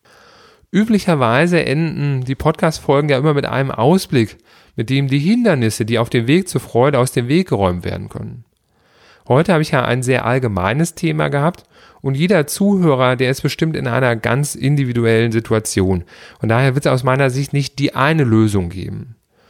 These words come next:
sondern je nach Thema gibt es ja in den vielen anderen Podcast-Folgen Möglichkeiten, an die individuellen Themen anzuknüpfen. Je nachdem, ob es zum Beispiel um deine Beziehungen zu Kunden, zu Mitarbeitern oder um deine internen Prozesse geht.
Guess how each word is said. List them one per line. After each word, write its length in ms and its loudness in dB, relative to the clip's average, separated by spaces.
sondern 340 -2
je 220 -2
nach 200 0
Thema 360 0
gibt 160 -4
es 160 -2
ja 260 2
in 340 -2
den 140 0
vielen 360 0
anderen 380 0
Podcast-Folgen 1120 0
Möglichkeiten, 880 0
an 360 0
die 220 -2
individuellen 600 2
Themen 320 0
anzuknüpfen. 840 -2
Je 140 0
nachdem, 360 2
ob 140 2
es 80 -14
zum 140 -4
Beispiel 340 0
um 160 -2
deine 220 0
Beziehungen 400 -2
zu 100 0
Kunden, 480 -2
zu 100 -4
Mitarbeitern 720 0
oder 180 0
um 100 -4
deine 240 0
internen 360 -2
Prozesse 520 -2
geht. 180 -12